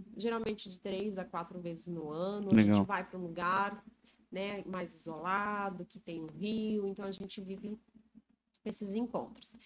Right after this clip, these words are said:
Speaker 1: Eu sei que, assim, é um, um grande desafio, eu digo assim,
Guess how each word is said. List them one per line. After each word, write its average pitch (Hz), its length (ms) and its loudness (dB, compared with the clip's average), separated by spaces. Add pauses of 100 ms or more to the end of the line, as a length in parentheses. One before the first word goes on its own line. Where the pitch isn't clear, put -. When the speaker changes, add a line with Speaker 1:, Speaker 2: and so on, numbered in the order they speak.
(400)
Speaker 1:
Eu 247 120 6
sei 311 240 0
que, - 120 -4
assim, 269 300 -2
é 196 60 0
um, 196 260 0
um 233 140 2
grande 254 560 2
desafio, 220 580 -2
eu 196 80 2
digo 208 200 0
assim, 214 200 -4